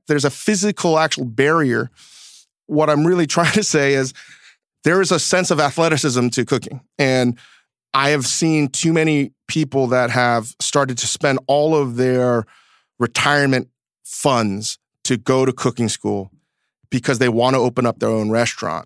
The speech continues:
And that really makes me mad. I'm not saying that you can't, but I don't know if the return on your investment is worthwhile. And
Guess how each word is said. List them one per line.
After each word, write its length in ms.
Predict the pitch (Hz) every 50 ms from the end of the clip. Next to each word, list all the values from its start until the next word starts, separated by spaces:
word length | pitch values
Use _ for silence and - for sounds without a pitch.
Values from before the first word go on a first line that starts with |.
| _ -
And 180 | - 123 120 123
that 220 | 135 135 131 - _ _
really 460 | - 135 127 135 143 151 151 131 131 113
makes 320 | 113 113 110 104 - -
me 80 | 110 104
mad. 400 | 104 104 101 101 - 90 107 - _ _ _ _ _ _ _ _ _ _ _ -
I'm 140 | - 131 135
not 160 | 143 143 -
saying 180 | - 160 147 139
that 180 | 127 120 104 135
you 80 | 120
can't, 420 | - - - 175 180 165 143 - -
but 160 | - 131 123 - _ _ _ _ _ _ -
I 200 | - 139 147 156
don't 320 | 156 170 175 170 - - 143
know 360 | 151 151 147 143 135 131 127 -
if 260 | 143 131 123 - - - 113 - _ -
the 140 | 131 123
return 680 | 120 117 - 139 127 120 - - - - 170 165 160 156
on 120 | 143 143
your 120 | 139 131
investment 420 | 127 120 123 123 117 - 131 117 113
is 100 | 110 113
worthwhile. 640 | 117 117 110 - - 113 110 110 110 107 107 101 98 _ _ - - - - - - - _ _ -
And 380 | - 135 135 135 135 135 131